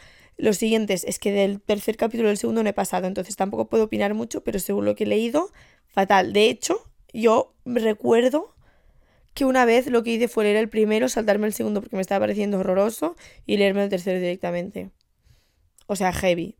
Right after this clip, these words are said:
No me acuerdo del tercero, pero creo que hice esto y, mm, y me dio igual. Y, y no consideré tampoco que me hubiera perdido nada, o sea, imaginaos lo relevante que es el segundo en mi opinión. Pero bueno,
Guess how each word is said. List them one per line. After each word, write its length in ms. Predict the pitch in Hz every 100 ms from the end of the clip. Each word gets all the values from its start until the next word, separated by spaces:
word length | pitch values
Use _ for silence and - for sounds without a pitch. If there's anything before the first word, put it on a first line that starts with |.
| _ -
No 180 | 208
me 80 | 220
acuerdo 260 | 220 214 202
del 100 | 202
tercero, 340 | 202 208 247
pero 160 | 233 208
creo 180 | 214 214
que 80 |
hice 240 | 214 - 196
esto 280 | 175 - 277 _ _ _ _ _ _ -
y, 500 | 226 220 214 202 202
mm, 340 | 190 196 208 214 -
y 60 | 196
me 80 |
dio 100 | 190
igual. 380 | 185 185 180 - _ _ _ _
Y, 280 | - 220 -
y 40 | 220
no 120 | 220
consideré 360 | 226 214 214 202
tampoco 280 | 202 208
que 80 | 208
me 40 | 208
hubiera 180 | 196 185
perdido 340 | 190 190 180
nada, 200 | 175 175
o 40 |
sea, 120 | 180 185
imaginaos 600 | 180 175 196 185 190 208
lo 160 | 190
relevante 460 | 185 185 180 185 226
que 100 | 269
es 60 |
el 160 | 247 269
segundo 380 | - 214 214 208
en 60 |
mi 100 | 202
opinión. 440 | 196 196 190 190 196 - - - -
Pero 180 | 208 208
bueno, 340 | 202 180